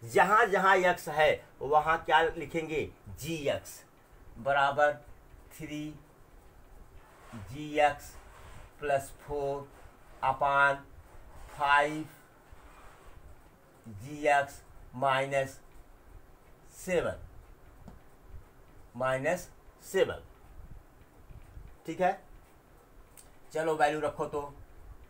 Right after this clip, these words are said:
थ्री, जीएक्स की value कितना है?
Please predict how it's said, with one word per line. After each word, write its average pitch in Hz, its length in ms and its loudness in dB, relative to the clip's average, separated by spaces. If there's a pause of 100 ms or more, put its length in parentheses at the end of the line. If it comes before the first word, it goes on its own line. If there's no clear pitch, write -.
(140)
थ्री, 143 420 -8 (1300)
जीएक्स 208 580 6
की 202 100 -10
value 170 260 6
कितना 127 260 -8
है? 90 160 -10